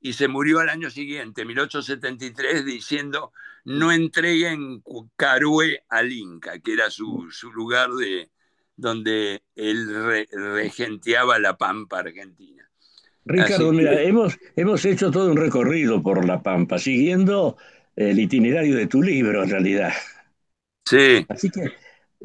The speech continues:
Speaker 2: te felicito una vez más por, por este, por este trabajo y, y reitero más lo interesante de todo esto que hace,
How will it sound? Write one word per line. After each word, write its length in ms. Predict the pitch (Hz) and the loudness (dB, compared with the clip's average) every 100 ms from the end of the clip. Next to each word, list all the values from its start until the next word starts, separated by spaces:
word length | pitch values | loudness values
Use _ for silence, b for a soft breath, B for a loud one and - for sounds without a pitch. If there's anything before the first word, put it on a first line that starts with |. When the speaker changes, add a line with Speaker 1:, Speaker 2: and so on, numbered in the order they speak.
| - _ | -20 _
Speaker 2:
te 120 | 143 | 0
felicito 520 | 147 143 131 214 202 | 4 4 4 4 4
una 160 | 180 147 | 4 4
vez 200 | 147 147 | 4 4
más 380 | 170 139 135 - | 4 2 -2 -2
por, 600 | 101 - 85 78 78 76 _ _ | -2 2 0 -2 -8 -12 _ _
por 140 | 95 | -2
este, 400 | 104 113 95 90 | 0 2 2 2
por 160 | 95 98 | 2 2
este 140 | 107 | 2
trabajo 680 | 92 117 123 98 - 160 160 _ _ _ _ _ | 0 0 0 0 2 0 0 _ _ _ _ _
y, 840 | 104 107 104 98 95 87 82 82 - _ _ _ - | 2 4 4 4 4 6 4 2 -2 _ _ _ -8
y 100 | 95 | -2
reitero 440 | 104 92 233 180 | 0 2 2 4
más 120 | 190 | 4
lo 60 | 143 | 4
interesante 800 | - 104 - 160 139 107 87 - _ | 4 0 0 0 2 2 0 -4 _
de 80 | - | -16
todo 220 | - 131 | 0 0
esto 200 | 143 151 | 2 0
que 120 | 123 104 | 0 -2
hace, 480 | 92 92 82 80 | 0 0 2 -2